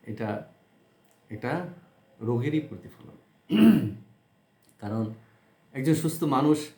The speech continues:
সে কম খাক, <coughs> সে দামি খাবার না খাক, কিন্তু <coughs> এরকম শুকিয়ে যাবে না।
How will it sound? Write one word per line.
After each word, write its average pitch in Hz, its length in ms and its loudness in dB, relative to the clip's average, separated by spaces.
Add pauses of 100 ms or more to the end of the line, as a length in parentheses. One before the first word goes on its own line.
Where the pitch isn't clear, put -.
(180)
সে - 140 -12
কম 170 240 -8
খাক, 107 300 -10 (480)
<coughs> - 920 -2
সে 131 80 -10
দামি 127 300 4
খাবার 139 240 0
না 101 180 0
খাক, - 200 -16 (1000)
কিন্তু 139 320 -2 (760)
<coughs> - 420 6 (1800)
এরকম 151 320 4
শুকিয়ে 151 340 0
যাবে 82 220 -10
না। - 80 -20